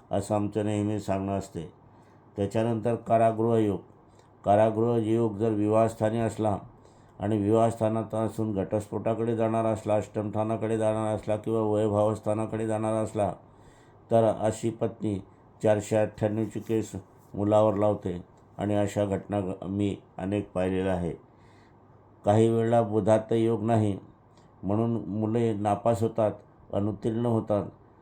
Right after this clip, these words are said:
परंतु हा योग क्षणिक असतो आहे का दीर्घकालीन आहे हे पण बघायला हवे. कारण इथे खेड्यावरचा भालो-, क-, खेड्यावरचा एका मु-, एक मुलगा नापास झाला. तेथील पंडितांनी सांगितलं, "याला आता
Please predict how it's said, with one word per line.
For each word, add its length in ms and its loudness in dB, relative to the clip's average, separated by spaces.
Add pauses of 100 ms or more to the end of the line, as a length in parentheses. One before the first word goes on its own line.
(240)
परंतु 520 0 (500)
हा 140 6
योग 260 2
क्षणिक 440 -2
असतो 280 -4
आहे 360 4 (460)
का 200 4
दीर्घकालीन 840 2
आहे 180 2
हे 160 4
पण 240 -2
बघायला 320 2
हवे. 220 0 (800)
कारण 320 2 (240)
इथे 460 2 (220)
खेड्यावरचा 540 2
भालो-, 480 0 (480)
क-, 320 4 (120)
खेड्यावरचा 600 2 (800)
एका 260 2
मु-, 200 -2
एक 220 0
मुलगा 300 -2
नापास 360 0
झाला. 300 0 (540)
तेथील 260 0
पंडितांनी 600 -2
सांगितलं, 380 -2
"याला 200 0
आता 200 -2